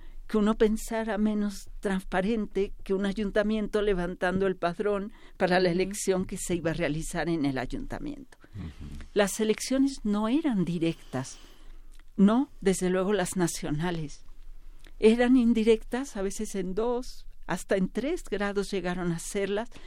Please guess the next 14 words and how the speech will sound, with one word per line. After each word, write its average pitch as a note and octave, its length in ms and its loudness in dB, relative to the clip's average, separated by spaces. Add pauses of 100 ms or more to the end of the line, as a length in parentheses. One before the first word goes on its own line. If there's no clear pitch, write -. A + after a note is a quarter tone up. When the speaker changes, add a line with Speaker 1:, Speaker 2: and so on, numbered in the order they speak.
(220)
Speaker 1:
La F#3 160 4
segunda A3 400 2
mitad A#3 260 2
del A3 120 -2
diecinueve G#3+ 520 0
en G#3 100 4
un G3 100 4
grado, E3 260 2
es F3 120 2
decir, A3+ 420 0 (440)
la F3+ 200 8
ciudadanía G3 800 4
nombraba G3 460 4
electores A#3 680 2